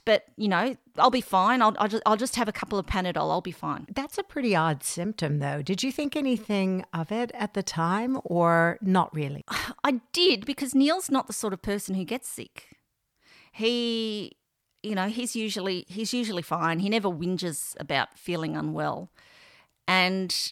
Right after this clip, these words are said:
Speaker 1: he, he just said, "Look, I'm probably just coming down with something. I'll just take a couple of Panadol." I was a bit worried about his colour, and I j-, and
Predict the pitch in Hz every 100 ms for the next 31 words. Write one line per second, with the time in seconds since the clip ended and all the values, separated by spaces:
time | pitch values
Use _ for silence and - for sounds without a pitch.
0 | - 208 190 _ _ _ _ - 240 285
1 | 277 - 196 170 185 - - 190 170 202
2 | 180 185 180 - - 175 165 160 151 160
3 | 160 - 156 - 160 156 160 - _ _
4 | _ _ - 175 170 - 170 160 160 170
5 | - 160 - 165 151 156 156 160 185 226
6 | 311 277 220 - 175 175 180 165 160 156
7 | 160 - - 156 156 185 202 - 175 170
8 | 170 - _ - 185 208